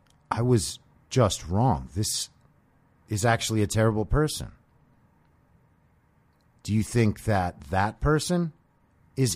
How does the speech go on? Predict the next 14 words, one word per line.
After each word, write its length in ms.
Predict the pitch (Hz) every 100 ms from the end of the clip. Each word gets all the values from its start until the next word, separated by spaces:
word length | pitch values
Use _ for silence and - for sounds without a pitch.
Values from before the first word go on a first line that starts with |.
| -
incapable 1000 | 131 143 - 117 120 139 147 170 147 131 _ _ _ _ _ _ _ _ _ -
of 160 | 113
doing 300 | 82 123 147
these 220 | 156 175 -
sorts 240 | 180 -
of 100 | 165
things? 540 | 190 190 185 175 - - _ _ _ _ _ _ _ _ _ _ _ _ _ -
You 80 | 117
think 240 | 143 127
they're 180 | 131 120
impervious 1000 | 107 104 - 120 117 139 147 156 - - - _ _ _ _ _ _ _ _ _ _ _
to 160 | 131 107
the 80 |
money? 500 | 95 90 90 123 143